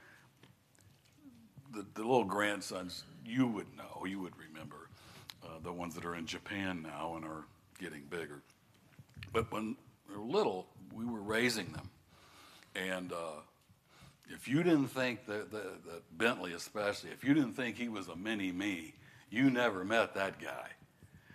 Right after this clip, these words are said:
'Cause if I would be, if I'd be doing this,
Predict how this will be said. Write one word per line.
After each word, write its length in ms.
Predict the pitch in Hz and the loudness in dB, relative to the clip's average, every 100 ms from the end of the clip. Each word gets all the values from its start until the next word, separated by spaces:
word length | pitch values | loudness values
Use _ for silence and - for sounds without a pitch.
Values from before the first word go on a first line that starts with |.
| - - - _ - - | -20 -20 -20 _ -20 -18
'Cause 100 | 82 | -14
if 80 | 73 | 2
I 220 | 98 120 | 8 8
would 200 | 113 92 | 8 4
be, 220 | 92 104 90 - - | 0 -2 -4 -10 -18
if 140 | - | 2
I'd 240 | 95 120 117 | 10 10 10
be 140 | 113 | 4
doing 340 | 104 113 95 98 | 4 4 4 4
this, 500 | 113 110 104 - | 6 6 4 -2